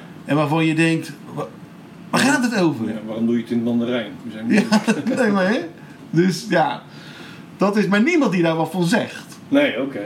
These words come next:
Speaker 2: ja.
Speaker 1: Weet je wel? Van, joh, eh, dat is, eh, nou goed, maakt ook niet uit. Ik zou zeggen, wees, nou ja, zoals, zoals Sleutelaar <laughs> het ooit
Speaker 2: Ja,
Speaker 1: zei,
Speaker 2: ja, precies,
Speaker 1: hè?
Speaker 2: ja, ja.
Speaker 1: Kritisch blijven, mensen. Dat is, eh, maar goed. Ja, het nieuws.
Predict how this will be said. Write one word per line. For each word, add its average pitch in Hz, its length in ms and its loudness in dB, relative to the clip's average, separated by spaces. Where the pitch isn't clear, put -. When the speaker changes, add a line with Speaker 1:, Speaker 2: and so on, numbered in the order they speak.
Speaker 2:
ja. 120 180 -8
Speaker 1:
Weet 156 200 -2
je 143 80 0
wel? 185 400 -2
Van, 156 320 -2
joh, 175 520 0
eh, 165 60 0
dat 202 180 -2
is, - 200 -2
eh, 123 100 -2
nou - 200 -2
goed, - 240 -10
maakt 160 180 2
ook 175 80 -2
niet 175 120 0
uit. 180 380 -2
Ik 233 120 2
zou 262 180 2
zeggen, 202 420 0
wees, 180 360 0
nou 196 140 4
ja, 160 140 0
zoals, 220 420 0
zoals 202 320 0
Sleutelaar 320 680 0
<laughs> - 40 -10
het 214 220 -2
ooit 214 280 0
Speaker 2:
Ja, - 60 -6
Speaker 1:
zei, 190 160 2
Speaker 2:
ja, 139 60 0
precies, - 180 -8
Speaker 1:
hè? 208 120 2
Speaker 2:
ja, 262 140 0
ja. 175 120 -10
Speaker 1:
Kritisch 262 520 2
blijven, 120 580 -2
mensen. 143 560 -4
Dat 165 140 -2
is, 160 160 -4
eh, 151 80 -4
maar 220 120 0
goed. 180 180 0
Ja, 262 180 4
het 202 140 2
nieuws. 339 520 0